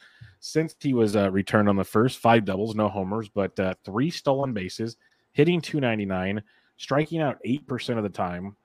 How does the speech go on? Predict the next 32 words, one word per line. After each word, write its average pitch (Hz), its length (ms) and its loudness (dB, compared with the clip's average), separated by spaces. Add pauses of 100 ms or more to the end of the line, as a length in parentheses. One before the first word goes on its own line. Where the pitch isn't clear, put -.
He's 135 200 -4
been 143 300 0
outstanding. 104 760 -4 (440)
Uh, 101 320 2
obviously, 120 560 0
we 117 180 0
have 110 220 0
Jazz 110 300 -2
Chisholm, 107 460 -6 (140)
R 104 180 -2
I 107 60 0
P, 98 380 -6 (240)
out 107 180 0
for 107 60 -8
the 104 80 -2
rest 104 240 0
of 104 60 -2
the 98 40 -4
season, 92 320 -6
pretty 90 220 -10
much. - 400 -12 (240)
Sixty-day 98 480 2
I 92 180 2
L. 90 260 -8 (360)
Um, 101 300 6
you 101 120 4
have 95 400 2 (160)
other 113 260 4
injuries 107 640 -2
in 107 480 -4
that, 101 380 2
um, 92 480 -2